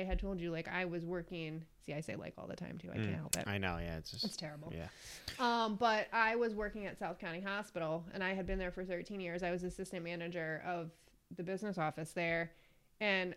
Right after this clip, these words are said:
Speaker 1: I didn't hate, I didn't really love the job at all. I mean, it was, it paid my bills. It was like I paid well, but, mm, and, and probably around two thousand fourteen, I started getting very, very sick. And to make a long story very short, it took them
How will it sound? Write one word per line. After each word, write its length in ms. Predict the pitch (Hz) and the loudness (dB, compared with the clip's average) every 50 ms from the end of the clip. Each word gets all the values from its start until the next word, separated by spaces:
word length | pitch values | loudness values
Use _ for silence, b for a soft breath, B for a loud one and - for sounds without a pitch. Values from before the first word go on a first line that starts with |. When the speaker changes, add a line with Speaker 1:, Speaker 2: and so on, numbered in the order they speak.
| - - | -2 2
Speaker 1:
I 540 | 196 202 196 196 196 190 190 190 190 - - - - - - - - - 156 - - - _ - - | 4 4 6 6 4 4 4 4 2 2 0 -6 -18 -20 -20 -20 -14 -12 -12 -12 -12 -16 _ -8 -2
didn't 300 | 240 262 294 277 196 156 | 0 0 2 0 -2 -2
hate, 220 | 160 202 220 - - | -4 -4 -2 0 2
I 80 | 220 | 4
didn't 160 | 262 302 302 180 | 4 4 2 2
really 160 | 165 165 156 | 2 2 2
love 220 | 156 151 151 165 | 2 2 2 2
the 100 | 170 175 | 2 4
job 260 | 165 165 156 160 160 | 6 6 6 6 6
at 80 | 170 170 | 6 6
all. 160 | 165 165 170 | 6 6 6
I 80 | 170 170 | 4 4
mean, 180 | 170 165 165 156 | 2 0 0 0
it 120 | 156 151 | -2 -2
was, 600 | 143 170 170 165 165 165 - - - - - - - - - - - - - | -2 -2 -2 -2 -2 -4 -6 -6 -8 -8 -10 -12 -16 -20 -20 -20 -18 -8 -4
it 120 | 214 190 | -2 0
paid 200 | - 196 202 190 | 2 4 4 6
my 100 | 175 147 | 6 4
bills. 380 | 156 160 196 190 170 175 185 175 | 4 4 4 6 6 4 4 2
It 80 | 175 147 | 2 0
was 140 | 170 160 170 | -2 -2 -2
like 140 | 165 156 151 | -2 -2 -2
I 80 | 143 143 | -4 -4
paid 320 | - - 185 180 185 180 | -4 -2 0 0 0 0
well, 260 | 170 156 151 156 156 | 0 0 0 0 0
but, 320 | 160 160 165 156 147 139 - - - - - - - - - _ _ - - | 0 0 2 2 0 0 -4 -8 -20 -20 -20 -20 -20 -20 -20 _ _ -6 -4
mm, 320 | 190 175 165 156 165 170 - - | -4 -2 -2 -4 -4 -6 -4 -2
and, 140 | 208 196 | 0 0
and 380 | 175 120 202 196 190 185 180 - - - | 0 0 0 0 0 -2 -2 -4 -8 -6
probably 240 | - - 262 269 311 | 0 2 4 6 6
around 200 | 277 226 196 190 | 6 6 6 4
two 120 | - 240 220 | 2 0 0
thousand 300 | 202 190 190 196 175 160 | 2 2 2 0 -2 -2
fourteen, 340 | - 180 - - 202 196 | 0 -2 0 0 -2 -2
I 120 | 170 156 160 | -2 -4 -4
started 240 | 160 - 175 175 165 | -4 -2 -2 -2 -2
getting 240 | 175 165 160 160 | -2 -2 -2 -2
very, 200 | 160 160 156 151 | -2 -2 0 -2
very 180 | 151 151 160 160 | -2 -4 -4 -6
sick. 460 | 156 - - - 151 147 139 - - - _ - | -8 -10 -8 -6 -6 -6 -6 -8 -14 -20 _ -8
And 400 | - 180 170 160 160 160 156 156 | -6 -4 -4 -4 -4 -6 -6 -6
to 100 | - - | -4 -2
make 140 | 190 185 185 | -2 0 2
a 40 | 180 | 0
long 220 | 175 180 170 175 | 0 0 -2 -4
story 200 | 165 - 165 160 | -4 -4 -4 -2
very 200 | 160 185 185 170 | 0 0 0 0
short, 200 | 165 - 165 156 | 0 -2 -4 -4
it 80 | 147 - | -6 -4
took 120 | - 202 | -6 -6
them 240 | 180 175 160 151 147 | -4 -4 -4 -4 -4